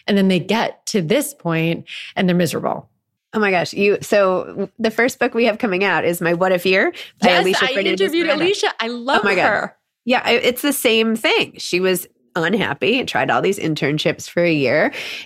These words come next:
Speaker 2: And I think it's so easy for us to feel stuck.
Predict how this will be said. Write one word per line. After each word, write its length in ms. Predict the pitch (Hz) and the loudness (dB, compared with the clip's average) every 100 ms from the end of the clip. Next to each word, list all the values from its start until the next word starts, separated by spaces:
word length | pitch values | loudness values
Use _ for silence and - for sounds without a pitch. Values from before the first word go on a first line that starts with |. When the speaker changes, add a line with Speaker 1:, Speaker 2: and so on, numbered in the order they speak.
| - | -2
Speaker 2:
And 720 | 196 196 190 196 185 - - - | 0 2 0 0 -2 -6 -6 -2
I 80 | |
think 240 | 240 285 277 | 0 0 0
it's 160 | 262 | -2
so 160 | - 262 | 0 0
easy 300 | 262 294 415 | 0 0 0
for 160 | - 214 | 0 0
us 180 | 208 - | 0 -2
to 100 | 226 | -6
feel 200 | 247 254 | -4 -4
stuck. 800 | - - - 247 403 - - | -6 -12 -4 0 0 -2 -10